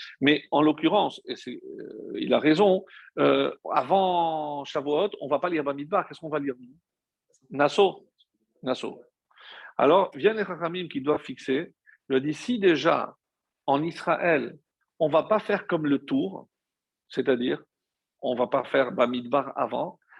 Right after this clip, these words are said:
alors au moins, on va laisser les Juifs de Chutz La'aretz faire comme le tour.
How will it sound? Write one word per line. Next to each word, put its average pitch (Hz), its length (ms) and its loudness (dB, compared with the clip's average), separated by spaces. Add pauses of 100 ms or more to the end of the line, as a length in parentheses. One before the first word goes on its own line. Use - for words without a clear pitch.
(200)
alors 139 400 2
au 147 200 -2
moins, 185 480 -4
on 156 120 -6
va 170 140 2
laisser 156 420 -2
les 127 140 -2
Juifs 160 280 -8
de 127 80 0
Chutz - 300 -4
La'aretz 175 540 2 (360)
faire 208 380 2
comme 175 180 2
le 156 180 4
tour. 175 400 -6